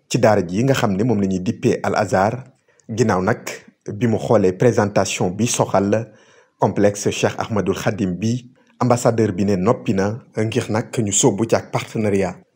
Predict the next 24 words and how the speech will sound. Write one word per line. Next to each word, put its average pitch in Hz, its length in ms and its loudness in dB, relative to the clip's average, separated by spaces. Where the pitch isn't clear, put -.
Ca - 100 4
ba 127 100 6
nu 190 120 6
jógee 135 280 4
foofu - 340 0
nag, 107 240 -2
bibliothèque 113 680 2
Cheikhul 120 400 0
Khadim 123 440 0
bu - 180 -4
Touba, 101 480 0
ñu 107 100 0
di 98 100 0
koy 98 140 0
dippee 98 560 0
daaray 107 380 0
Kamil, 98 480 -2
doon 110 300 2
ñaareelu 117 360 4
pàcc - 300 -4
bi 101 80 -2
nga 113 100 0
xam 104 300 -2
ne 131 320 0